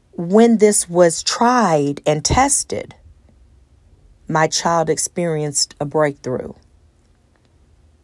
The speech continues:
And there were things that I heard that I've never heard before, one of them being about the absence of her father.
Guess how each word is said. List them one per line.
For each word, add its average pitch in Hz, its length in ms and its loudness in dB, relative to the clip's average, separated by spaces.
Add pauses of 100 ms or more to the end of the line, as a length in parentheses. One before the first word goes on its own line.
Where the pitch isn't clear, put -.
(180)
And 165 140 0
there 170 80 4
were 156 120 -4
things 233 560 0
that 175 140 4
I 147 140 0
heard 139 760 -2 (440)
that 139 140 0
I've 147 220 0
never 175 440 4
heard 151 260 0
before, 139 640 -4 (800)
one 190 280 2
of 165 120 -2
them 160 180 0
being 143 560 -2 (600)
about 147 380 0
the 147 220 -4
absence 151 520 -2
of 139 180 -4
her 139 160 -6
father. - 640 -6